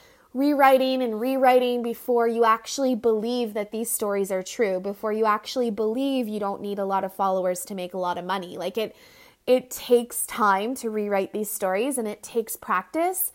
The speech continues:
And it takes actually taking out the sheet of paper and writing it down. That was something I wasn't doing too. I was just kinda doing the exercise in my head.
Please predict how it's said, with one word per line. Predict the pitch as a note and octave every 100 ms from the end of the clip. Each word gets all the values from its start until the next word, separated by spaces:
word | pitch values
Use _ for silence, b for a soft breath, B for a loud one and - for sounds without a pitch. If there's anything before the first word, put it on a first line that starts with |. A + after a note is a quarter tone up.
| b b b b _ _ C#4
And | D4
it | D4
takes | - C#4 F4+ - -
actually | D#4+ E4 - F#4 D#4+
taking | E4+ D#4 C#4+
out | C4+
the | C#4
sheet | C#4 B3+
of | B3
paper | C4+ C4 A#3
and | A3
writing | A3 A3 G#3+
it | G3+
down. | A#3 C4+ A3
That | A3 A3+
was | C#4
something | C#4+ B3+ B3
I | G#3+
wasn't | G#3 G#3+ G#3+
doing | A3 G3+ G3
too. | - D4 B3+
I | G3+ A3
was | A#3
just | A#3+ C4+
kinda | - C4+ B3+
doing | G#3 A3 A#3+
the | A3+
exercise | G#3 - A3+ G#3 G3+ G3+
in | G3+
my | F#3+
head. | F3+ E3+ F#3